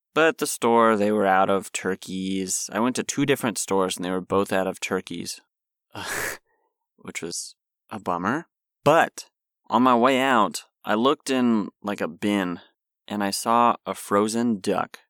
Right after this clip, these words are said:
It was four point eight nine pounds, and oh my gosh, there's so much meat remaining, and <sighs> I'll post a link to it, but basically,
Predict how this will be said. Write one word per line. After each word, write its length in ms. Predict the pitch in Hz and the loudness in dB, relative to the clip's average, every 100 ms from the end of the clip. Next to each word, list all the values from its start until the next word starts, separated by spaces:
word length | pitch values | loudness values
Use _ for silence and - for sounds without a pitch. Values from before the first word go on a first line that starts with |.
| _ _ _ - | _ _ _ -12
It 60 | 82 | -12
was 140 | - | -10
four 300 | - 107 107 | -6 0 0
point 300 | - 127 123 | 0 0 0
eight 160 | 120 - | -2 -2
nine 260 | 95 110 | -4 -4
pounds, 640 | - 101 92 92 117 - _ _ _ _ _ _ _ _ _ _ _ - | -4 -4 -2 -2 -4 -6 _ _ _ _ _ _ _ _ _ _ _ -16
and 100 | 92 - - - - - - | -14 -16 -18 -20 -20 -18 -8
oh 320 | 104 107 107 | -4 -2 -2
my 500 | 104 95 95 101 101 - | -4 -6 -8 -10 -10 -14
gosh, 640 | - - - - - - _ _ _ _ | -16 -14 -16 -18 -18 -18 _ _ _ _
there's 320 | - 214 95 - | -8 -4 -4 -4
so 320 | - - 117 | -4 0 2
much 280 | 117 104 - | 2 0 0
meat 300 | 107 113 - - | 0 0 -6 -10
remaining, 640 | 98 92 92 101 123 127 - _ _ - | -6 -4 -2 -2 -2 -4 -10 _ _ -14
and 500 | 95 90 90 90 - _ _ _ _ _ _ _ _ _ _ _ _ _ _ - | -10 -8 -8 -10 -12 _ _ _ _ _ _ _ _ _ _ _ _ _ _ -10
<sighs> 460 | - - - - | -8 -8 -8 -4
I'll 140 | - 123 | -2 -2
post 360 | - 185 - | 2 2 4
a 100 | 147 | 0
link 400 | 120 113 110 104 - | 4 4 2 -2 -8
to 220 | - 90 | -6 -2
it, 240 | 90 92 - _ | -4 -6 -16 _
but 460 | 104 110 104 - - | -6 0 2 0 -2
basically, 960 | 123 139 160 - 127 117 113 110 110 | -2 -2 -4 -2 0 2 2 2 0